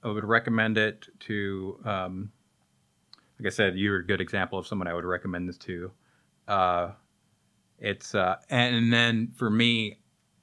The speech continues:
it does entice me to watch the next one. I do plan on watching the second one, so that's pretty high, um, high, uh, praise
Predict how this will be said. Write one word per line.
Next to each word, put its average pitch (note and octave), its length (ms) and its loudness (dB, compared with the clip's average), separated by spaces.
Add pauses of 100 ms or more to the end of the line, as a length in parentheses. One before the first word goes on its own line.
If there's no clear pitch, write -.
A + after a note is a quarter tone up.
(400)
it G#2 160 -4
does G#2+ 200 4
entice G#2 400 -2
me G#2 80 -4
to F2+ 80 -4
watch E2+ 300 -8
the G2 80 -10
next E2 260 -12
one. F#2+ 100 -8
I F2+ 120 -2
do G2+ 180 -2
plan G2 280 -4
on F2 60 -8
watching F2+ 320 -6
the F#2 100 -10
second F2+ 340 -12
one, F#2 180 -12
so G2 220 -8
that's A2 420 -10
pretty A#2+ 380 -2
high, G2 420 0 (460)
um, G2 340 -8 (1400)
high, G#2 320 2
uh, F2+ 380 0
praise F#2+ 480 4